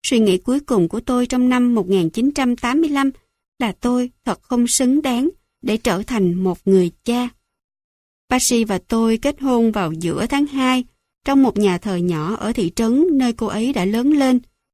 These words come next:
Không một ai trong phi đội của tôi đến dự đám cưới cả. Ngay trước khi buổi lễ diễn ra,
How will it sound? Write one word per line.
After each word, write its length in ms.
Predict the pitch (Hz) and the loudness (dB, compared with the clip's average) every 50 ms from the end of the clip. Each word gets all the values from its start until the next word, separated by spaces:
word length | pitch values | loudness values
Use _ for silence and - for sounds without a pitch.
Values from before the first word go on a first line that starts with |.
| _ _ _ _ _ _ _ _ _ _ | _ _ _ _ _ _ _ _ _ _
Không 180 | - - 226 226 | 2 4 4 4
một 180 | 202 - - - | 4 2 0 0
ai 240 | 214 214 208 208 | 0 2 2 2
trong 200 | 196 - 226 208 | 2 0 -2 -2
phi 160 | - - 220 214 | -2 -2 -2 -2
đội 240 | 202 196 165 165 | -2 -2 -2 -4
của 140 | 160 - 214 | -4 -4 -6
tôi 300 | 226 - 247 226 226 220 | -4 -2 -2 -2 0 0
đến 160 | 214 262 277 | 2 2 4
dự 180 | 285 302 208 165 | 4 4 2 2
đám 200 | 156 202 233 254 | 0 0 0 -2
cưới 300 | - - - 254 269 302 | -2 -2 0 0 0 0
cả. 380 | - - 240 190 151 165 233 - - _ _ _ _ _ _ _ _ _ _ _ _ _ | -2 -2 -4 -2 -2 -2 -2 -4 -6 _ _ _ _ _ _ _ _ _ _ _ _ _
Ngay 200 | - 233 220 214 | 0 2 2 2
trước 180 | 208 269 294 320 - | 2 0 -2 -4 -2
khi 280 | - 269 240 226 214 | -2 0 0 0 0
buổi 180 | 196 180 180 214 | 0 0 0 0
lễ 200 | 247 226 180 180 | 0 -2 -2 -2
diễn 320 | 214 226 202 - 185 226 | -2 -2 -2 0 0 0
ra, 240 | 247 262 240 233 226 | 2 2 2 2 0